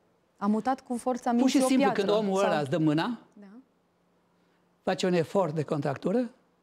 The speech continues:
Speaker 2: și simți că te zguduie tot corpul, de sus până jos. Sau, sau îți pune mâna pe frunte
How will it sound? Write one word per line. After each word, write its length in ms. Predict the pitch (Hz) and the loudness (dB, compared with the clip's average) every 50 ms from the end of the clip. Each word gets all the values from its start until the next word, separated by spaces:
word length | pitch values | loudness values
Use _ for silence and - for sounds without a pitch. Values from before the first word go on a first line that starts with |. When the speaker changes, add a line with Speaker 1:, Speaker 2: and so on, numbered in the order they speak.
| _ _ | _ _
Speaker 2:
și 180 | - - 196 | -6 -2 -2
simți 380 | 156 - - - 220 226 214 - | -2 0 0 0 0 0 0 0
că 80 | - 190 | -2 -2
te 140 | - 190 | 0 0
zguduie 580 | 170 143 143 - - 202 185 190 190 180 180 - - - _ - - - - _ _ _ _ _ _ - | -2 -2 -2 -2 -2 0 2 2 2 0 0 -4 -10 -20 _ -20 -20 -20 -20 _ _ _ _ _ _ -2
tot 160 | - 220 - | -2 -2 0
corpul, 400 | - - 208 175 147 - - 151 | 0 0 0 0 -2 -4 -4 -2
de 80 | 160 | -2
sus 180 | 175 - 214 - | -2 0 -2 -2
până 220 | - 202 190 190 | -2 0 -2 0
jos. 320 | 170 170 170 - - - - _ _ _ _ _ _ _ _ _ _ _ _ _ _ _ _ _ _ _ _ _ | 0 -2 -2 -4 -6 -10 -20 _ _ _ _ _ _ _ _ _ _ _ _ _ _ _ _ _ _ _ _ _
Sau, 380 | _ - - 208 - - - - _ _ _ _ _ _ _ _ _ _ _ _ _ _ _ _ _ _ _ _ | _ -4 -2 -2 -2 -4 -8 -16 _ _ _ _ _ _ _ _ _ _ _ _ _ _ _ _ _ _ _ _
sau 340 | _ - 185 165 151 - _ _ _ _ _ _ _ _ _ | _ -6 -6 -6 -6 -10 _ _ _ _ _ _ _ _ _
îți 160 | - - - | -8 -6 -4
pune 200 | - 202 185 185 | -2 0 0 2
mâna 200 | 185 180 170 165 | 2 2 0 0
pe 100 | 160 160 | 0 0
frunte 480 | 147 - - 175 185 196 - 247 262 247 | -2 0 0 0 0 0 2 0 0 0